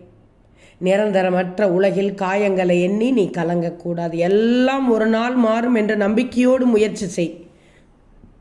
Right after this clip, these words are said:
தங்கமே, அனைத்தும் கிடைத்தால் அலட்சியம் வந்துவிடும் என்பதால் தான் சிலவற்றை கிடைக்காத வரிசையிலே வைத்திருக்கிறது காலம்.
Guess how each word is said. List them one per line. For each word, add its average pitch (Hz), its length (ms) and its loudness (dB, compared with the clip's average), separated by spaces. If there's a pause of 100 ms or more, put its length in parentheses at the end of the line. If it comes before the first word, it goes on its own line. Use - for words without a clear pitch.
(1400)
தங்கமே, 240 300 2
அனைத்தும் 262 640 0
கிடைத்தால் 254 520 0
அலட்சியம் 247 640 0
வந்துவிடும் 233 460 2
என்பதால் 220 520 -2
தான் 262 380 -2
சிலவற்றை 190 680 -4
கிடைக்காத 196 760 -2
வரிசையிலே 185 680 -2
வைத்திருக்கிறது 180 840 -2
காலம். 175 580 -6